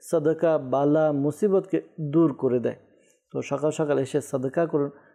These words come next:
আর একটি পরামর্শ দেব, আপনি একটি বক্স আপনি দোকানে রাখুন, রেখে এর মধ্যে প্রতিদিন এসে আপনি সাদকা করুন। সকালে যতটুকু সম্ভব আপনার সামর্থ্য অনুযায়ী আপনি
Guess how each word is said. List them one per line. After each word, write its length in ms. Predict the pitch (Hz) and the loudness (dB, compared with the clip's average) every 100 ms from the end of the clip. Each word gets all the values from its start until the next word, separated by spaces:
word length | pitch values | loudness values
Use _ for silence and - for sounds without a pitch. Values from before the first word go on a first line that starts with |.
| _ | _
আর 100 | 139 | -6
একটি 180 | 135 147 | -4 -4
পরামর্শ 520 | 143 139 143 170 165 | -2 0 2 0 0
দেব, 260 | 156 135 131 - _ _ _ _ _ _ _ _ _ _ _ | -2 -2 -2 -6 _ _ _ _ _ _ _ _ _ _ _
আপনি 320 | 127 127 143 143 | -6 -4 0 -2
একটি 360 | - 143 113 | 0 0 0
বক্স 500 | 110 135 170 - - - _ _ _ _ _ _ _ _ _ - | 0 0 0 -6 -16 -20 _ _ _ _ _ _ _ _ _ -20
আপনি 260 | 127 151 | -4 -2
দোকানে 320 | 135 135 143 143 | 0 0 2 2
রাখুন, 360 | 135 - 135 - _ - 131 | 0 -2 -6 -8 _ -12 -8
রেখে 220 | 127 139 | -6 -4
এর 240 | 131 143 | -4 -2
মধ্যে 220 | 139 139 139 | -2 0 -2
প্রতিদিন 460 | 151 151 160 143 | -2 0 0 -2
এসে 280 | 143 139 170 | -4 -2 0
আপনি 280 | 135 - 160 _ _ _ - | 0 -4 -12 _ _ _ -10
সাদকা 440 | - 160 151 147 | -4 -2 0 -2
করুন। 240 | 123 131 | -2 -2
সকালে 420 | 131 175 175 175 151 | -2 -4 0 2 2
যতটুকু 420 | 165 202 208 202 | 2 0 0 -2
সম্ভব 380 | - 170 170 - | -2 0 0 0
আপনার 320 | - 160 147 - - _ _ | -2 0 -2 -4 -20 _ _
সামর্থ্য 480 | - 160 185 180 180 | -4 0 0 0 0
অনুযায়ী 320 | 160 151 151 | 2 4 2
আপনি 300 | 139 185 | 0 -4